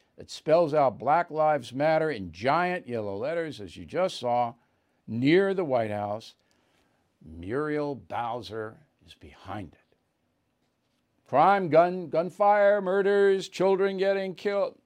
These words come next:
Nah, we have the plaza. Let's go to the Asian community. Now, remember a movie, Murder on the Orient Express?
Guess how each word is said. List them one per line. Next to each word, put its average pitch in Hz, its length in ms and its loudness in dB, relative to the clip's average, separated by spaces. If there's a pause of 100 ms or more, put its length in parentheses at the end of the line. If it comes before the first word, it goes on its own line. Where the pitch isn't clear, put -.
(380)
Nah, 147 160 -18 (1080)
we 117 60 -10
have 107 80 -10
the - 80 -20
plaza. - 440 -14 (2750)
Let's 180 260 2
go 185 300 8
to 175 160 0
the 156 220 -4
Asian 165 720 0
community. 135 720 -4 (640)
Now, 143 300 2 (840)
remember 226 320 8
a 226 40 8
movie, 196 440 4 (300)
Murder 175 720 4
on 147 400 2
the 131 140 -2
Orient 135 580 0
Express? - 880 -8